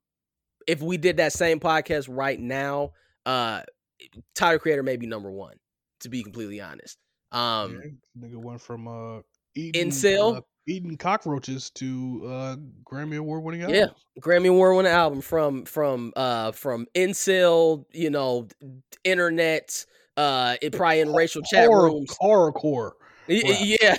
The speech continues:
Speaker 1: yeah. <laughs> Pro-, he, he was probably the one in those racial chat rooms, uh, asking Doja
Speaker 2: Re-,
Speaker 1: Cat to show
Speaker 2: receiving
Speaker 1: feet.
Speaker 2: feet.
Speaker 1: Yes.
Speaker 2: Yeah.
Speaker 1: Um, to, yeah,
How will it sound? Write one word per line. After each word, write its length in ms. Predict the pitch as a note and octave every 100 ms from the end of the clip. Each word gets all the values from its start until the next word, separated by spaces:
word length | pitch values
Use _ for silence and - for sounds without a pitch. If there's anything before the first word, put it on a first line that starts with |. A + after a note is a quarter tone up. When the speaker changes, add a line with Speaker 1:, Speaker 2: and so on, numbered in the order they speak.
| -
Speaker 1:
yeah. 560 | B3 A3+ G#3+ - G#3+ F#3 -
<laughs> 100 | -
Pro-, 120 | G#3
he, 260 | F3+ F3+ G3
he 120 | F#3+
was 80 | G#3+
probably 200 | A3 G3+
the 80 | E3+
one 300 | F3+ C#4+ C#4
in 140 | F3
those 220 | F3+ D#3+
racial 280 | D3 C#3+ C#3+
chat 280 | B2+ C#3+ A2+
rooms, 400 | A#2+ A2+ G#2 - _ _ _ -
uh, 220 | A#2+ A#2
asking 420 | C3 B2+ - A#2+
Doja 220 | A#2 A2+ D3
Speaker 2:
Re-, 60 |
Speaker 1:
Cat 20 |
to 60 | -
show 20 | A#2
Speaker 2:
receiving 460 | - C#4 C4 D3
Speaker 1:
feet. 120 | B2
Speaker 2:
feet. 280 | A#2 G#2+ - _ _
Speaker 1:
Yes. 380 | - F3 G#2+ F3 D#3+
Speaker 2:
Yeah. 320 | D#3 D3+ C3+
Speaker 1:
Um, 220 | A#2 A2 _ _ _ -
to, 380 | G3+ G3+ G3 F3
yeah, 360 | G3 C4 E3+